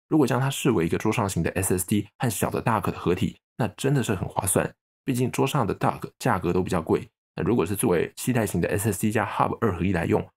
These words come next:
我觉得目前在定价上也非常符合现在的市场现况。或是单从 Hub 跟S S D的角度来看，十G的 Hub 可能在两千块左右，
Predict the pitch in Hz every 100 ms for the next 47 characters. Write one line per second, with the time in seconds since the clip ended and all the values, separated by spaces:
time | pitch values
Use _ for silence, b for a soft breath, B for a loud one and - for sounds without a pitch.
0 | _ - 87 95 113 135 101 104 131 117
1 | 104 110 90 90 - 117 90 90 85 87
2 | 87 98 90 82 - 95 87 92 - -
3 | - _ _ _ 135 131 127 139 139 95
4 | 95 - 113 - - 101 92 95 92 92
5 | 101 95 87 - 92 - - - - -
6 | - 92 110 92 104 80 78 87 82 87
7 | 90 - - 92 98 - - 90 80